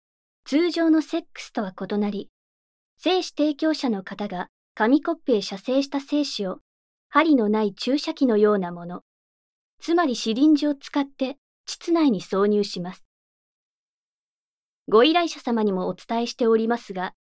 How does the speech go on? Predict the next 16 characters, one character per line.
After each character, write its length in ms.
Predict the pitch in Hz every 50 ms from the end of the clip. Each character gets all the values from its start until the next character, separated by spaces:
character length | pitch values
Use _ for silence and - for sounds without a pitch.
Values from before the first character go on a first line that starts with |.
| _ _ _ _ _ _ _
シ 160 | - 233 233
リ 120 | 247 330
ン 80 | 330 311
ジ 100 | 302 311
法 220 | 277 294 285 285
の 160 | 269 269 262
場 200 | 240 240 226 226
合、 60 | 226 220 214 214 214 - _ _ _ _ _ _ _ _
膣 260 | - - - - - 349
内 200 | 359 339 320 269
に 140 | 233 196
入 80 | 185 196
れ 120 | 202 208
る 80 | 208 214
ま 140 | 214 214 196
で 200 | 202 175 -